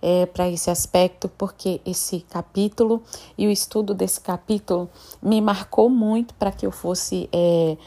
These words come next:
chamada a respeito, é, desse aspecto. E é claro,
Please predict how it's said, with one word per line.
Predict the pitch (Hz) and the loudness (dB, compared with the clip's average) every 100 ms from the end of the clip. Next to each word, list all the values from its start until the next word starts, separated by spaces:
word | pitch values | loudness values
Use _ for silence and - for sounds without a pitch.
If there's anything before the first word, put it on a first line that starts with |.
| - - | -20 -12
chamada | - 196 185 170 180 190 - | -2 0 0 2 2 0 -2
a | - | -2
respeito, | 170 175 - - 156 156 - 165 156 - - - | -2 -2 -6 -4 -4 -4 -4 -2 -2 -4 -14 -6
é, | 165 165 160 | 0 2 0
desse | 156 170 - | 0 0 2
aspecto. | 156 - 151 151 151 - 170 - - - | 2 2 2 0 0 -8 -12 -12 -18 0
E | 214 | 4
é | 220 | 4
claro, | 220 208 175 147 151 | 6 4 6 2 -2